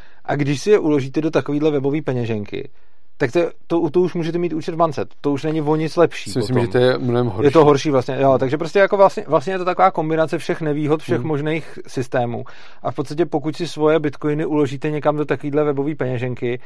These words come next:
Speaker 1: eh, tak vlastně nemusíte, jako, aspoň podle mýho názoru, nemusíte vůbec používat bitcoin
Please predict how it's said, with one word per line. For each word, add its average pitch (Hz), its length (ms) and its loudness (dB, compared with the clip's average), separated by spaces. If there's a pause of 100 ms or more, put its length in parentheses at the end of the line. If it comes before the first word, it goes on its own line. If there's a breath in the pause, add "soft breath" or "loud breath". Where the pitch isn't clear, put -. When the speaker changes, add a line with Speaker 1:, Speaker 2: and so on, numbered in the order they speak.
(540 soft breath)
Speaker 1:
eh, 131 40 0
tak 131 220 0
vlastně 143 280 2
nemusíte, 151 540 2 (200)
jako, 135 180 -2 (200)
aspoň 175 260 0
podle 170 180 2
mýho 165 260 -2
názoru, 117 340 0
nemusíte 139 380 -2
vůbec 139 280 0
používat 139 500 0
bitcoin 117 520 -2